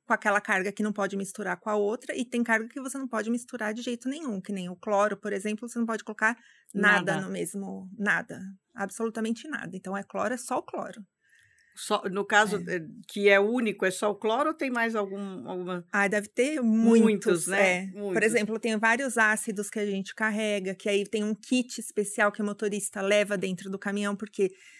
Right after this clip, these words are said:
Speaker 1: se vazar aquele ácido, ele tem que tomar uma injeção na hora.
Speaker 2: Gente, é, é
Speaker 1: É,
Speaker 2: muito
Speaker 1: é muita
Speaker 2: curioso
Speaker 1: coisa.
Speaker 2: isso, porque, né, eu conheço um pouco, mas quando a gente pega uma pessoa especialista, né, como você, que conhece mais a fundo,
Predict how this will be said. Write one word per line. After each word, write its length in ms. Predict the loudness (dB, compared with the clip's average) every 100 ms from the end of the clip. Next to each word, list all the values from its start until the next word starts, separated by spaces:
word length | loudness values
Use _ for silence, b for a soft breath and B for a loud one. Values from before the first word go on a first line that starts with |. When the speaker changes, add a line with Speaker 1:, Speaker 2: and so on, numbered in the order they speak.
| B
Speaker 1:
se 400 | -8 -4 -2 -2 2
vazar 380 | 2 4 4 2
aquele 280 | 2 0
ácido, 360 | 2 0 0 -2
ele 120 | 0
tem 220 | -2 -6
que 180 | -4 -6
tomar 300 | -6 -4 -2
uma 120 | -2
injeção 480 | -2 -2 -4 0 0
na 200 | 0 -2
hora. 380 | 0 0 -2 -6 -8 B B
Speaker 2:
Gente, 240 | -10 -6 -8
é, 80 | -10 _ -8
é 120 | -4
Speaker 1:
É, 40 |
Speaker 2:
muito 540 | -4 -4 2 2 2 0
Speaker 1:
é 40 | 0
muita 260 | 2 0 0
Speaker 2:
curioso 480 | 2 8 8 8 4
Speaker 1:
coisa. 80 | 0
Speaker 2:
isso, 200 | -2 -6
porque, 680 | -8 2 2 2 -4 -20 -12
né, 400 | -4 -2 -2 0
eu 360 | 0 0 -4 -14 _ -4
conheço 520 | 0 4 4 4 -2
um 100 | -2
pouco, 600 | 0 2 2 0 -4 -6 B B B
mas 140 | -4 -2
quando 160 | 0
a 40 | 2
gente 400 | 0 -2 -6 -8 _ _ 2
pega 240 | 2 4
uma 100 | -6 -6
pessoa 220 | -2 -2
especialista, 840 | 0 -6 -2 -2 -2 -4 -4 -4
né, 160 | -4 -6
como 180 | -8 -4
você, 340 | -4 0 -2
que 140 | -2 -2
conhece 600 | 2 2 2 0 -2 -2
mais 300 | 2 2 2
a 80 |
fundo, 380 | -2 -2 0 -2